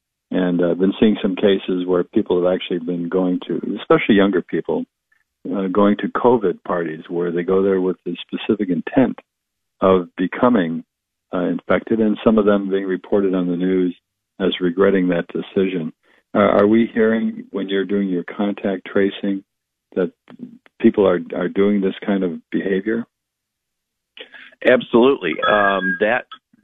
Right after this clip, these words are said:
Speaker 2: demographic, um, particularly the twenty to twenty-nine-year-olds, have become increasingly problematic for us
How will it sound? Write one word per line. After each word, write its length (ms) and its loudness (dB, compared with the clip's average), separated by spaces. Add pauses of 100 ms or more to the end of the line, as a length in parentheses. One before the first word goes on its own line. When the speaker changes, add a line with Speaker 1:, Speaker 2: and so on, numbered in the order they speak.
Speaker 2:
demographic, 840 0 (180)
um, 160 -8
particularly 640 -6
the 260 -14 (180)
twenty 300 -6
to 80 -8
twenty-nine-year-olds, 1120 -4
have 160 -4
become 500 -6
increasingly 600 -4
problematic 760 0
for 180 0
us 120 0